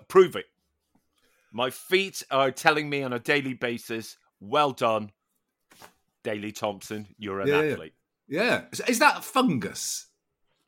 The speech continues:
Speaker 1: I'm thinking it's a fungus. It's not, um, pleasant.
Speaker 2: Oh.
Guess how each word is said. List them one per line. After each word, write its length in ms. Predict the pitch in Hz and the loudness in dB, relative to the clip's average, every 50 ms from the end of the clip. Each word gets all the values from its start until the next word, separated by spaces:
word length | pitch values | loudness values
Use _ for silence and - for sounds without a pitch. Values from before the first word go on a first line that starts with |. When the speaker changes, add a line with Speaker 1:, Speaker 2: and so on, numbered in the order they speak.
| _ _ - _ _ | _ _ -20 _ _
Speaker 1:
I'm 240 | - 220 294 294 269 | 2 2 2 2 0
thinking 380 | - - - 151 139 - 127 113 | -4 -4 -2 -2 -2 -2 -4 -4
it's 160 | 117 113 - | -4 -6 -6
a 40 | 120 | -12
fungus. 400 | - - - 107 104 101 - 170 190 | -6 -4 -4 -4 -2 -2 -4 -2 -2
It's 220 | 202 - - - | -2 -4 -2 2
not, 440 | 175 208 233 233 - - - - - | 2 4 4 4 0 -2 -8 -4 0
um, 360 | 151 151 151 147 143 123 113 _ _ _ | 2 4 4 4 0 -2 -6 _ _ _
pleasant. 600 | - 123 123 156 156 127 92 95 131 - - - _ _ _ _ _ _ _ _ _ _ _ _ _ _ | -4 0 0 0 0 -2 -12 -12 -14 -16 -18 -20 _ _ _ _ _ _ _ _ _ _ _ _ _ _
Speaker 2:
Oh. 300 | 180 190 139 90 76 | -2 0 0 -2 -4